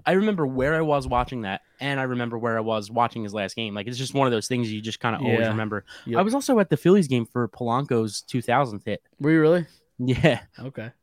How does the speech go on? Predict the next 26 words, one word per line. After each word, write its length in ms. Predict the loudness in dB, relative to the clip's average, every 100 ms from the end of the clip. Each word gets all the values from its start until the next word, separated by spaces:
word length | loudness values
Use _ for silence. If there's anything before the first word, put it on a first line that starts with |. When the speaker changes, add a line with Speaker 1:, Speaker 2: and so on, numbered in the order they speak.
| _ _
Speaker 1:
Let's 180 | 2 4
just 140 | 2
say 280 | 4 4 2 -4 _ _ _ _
my 160 | -2
wife 280 | 2 2 0
was 100 | -2
underage 320 | 0 0 0 -2
drinking, 420 | -4 -4 -4 -6 -4
and, 280 | -4 -4 -4
uh, 260 | -4 -4 -8 _ _ _ _ -20 _ _ _ _ -10
she 240 | -4 0
showed 300 | 2 4 4
up, 160 | 2 0
<laughs> 0 |
we 100 | 0
showed 240 | 6 8
up 160 | 8 6 -2 -16 -18 -6
in 80 | -2
the 60 | 0
third 240 | 4 4
inning 200 | 4 2
and 100 | 0
left 180 | -2 -4
in 60 | -6
the 80 |
sixth. 400 | -6 -8 -12 -18